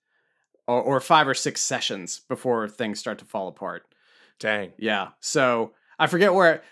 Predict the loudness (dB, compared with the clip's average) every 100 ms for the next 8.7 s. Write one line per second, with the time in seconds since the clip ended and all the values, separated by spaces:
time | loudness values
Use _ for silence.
0 | _ 2 6 4 2 -2 0 0 0 -2
1 | 0 2 4 4 2 0 0 0 -2 -2
2 | 0 0 -2 -6 -8 -8 -6 -10 -6 -6
3 | -4 -4 0 2 2 2 2 2 2 0
4 | 0 -2 -4 -2 0 0 -2 -2 0 0
5 | 0 -4 -4 -6 -10 -12 -16 _ _ -6
6 | 0 0 2 0 0 2 4 4 2 2
7 | 2 2 -2 -8 -20 0 4 4 2 -4
8 | _ _ -20 _ 2 2 0